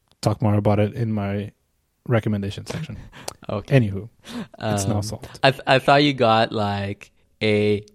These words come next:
Speaker 2: U S B C to, like, three U S B A and then,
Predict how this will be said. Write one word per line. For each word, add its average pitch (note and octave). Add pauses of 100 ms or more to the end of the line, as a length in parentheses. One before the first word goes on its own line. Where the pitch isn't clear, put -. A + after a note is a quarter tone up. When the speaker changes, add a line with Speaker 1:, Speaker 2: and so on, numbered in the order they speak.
Speaker 2:
U A#2+
S C3+
B B2+
C A2+
to, G#2+
like, G2+
three B2
U A#2+
S A2+
B A2
A G#2+
and G#2+
then, -